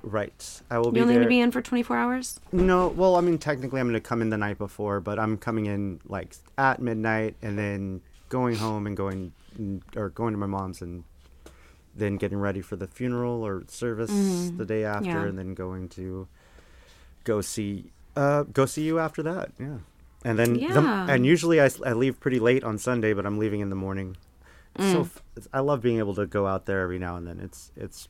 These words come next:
Speaker 1: really, really nice.
Speaker 2: I am terrified to fly all over again. I am such a weenie when it comes to flying, but it's, I don't do it that often. So it's, you know, going to New York is gonna be, like,
Speaker 1: I mean,
Speaker 2: terrifying.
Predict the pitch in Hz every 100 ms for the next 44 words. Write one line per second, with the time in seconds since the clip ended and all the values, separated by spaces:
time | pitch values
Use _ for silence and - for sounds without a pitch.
0 | - 107 101 92 90 - - - 104 101
1 | - - - - - - - - 214 247
2 | 302 302 220 214 220 226 208 196 208 190
3 | 175 165 170 180 170 175 170 165 156 156
4 | - 175 180 202 - 190 202 160 151 190
5 | 170 156 156 - 170 160 - 196 196 202
6 | 202 - - 226 240 233 247 302 233 160
7 | 151 - - - 214 208 214 - 190 180
8 | 180 175 - 180 - - - 208 147 175
9 | 170 - - 185 190 202 214 180 180 180
10 | - - 170 160 160 156 139 - - -
11 | - - - - - - - 113 117 110
12 | 104 - -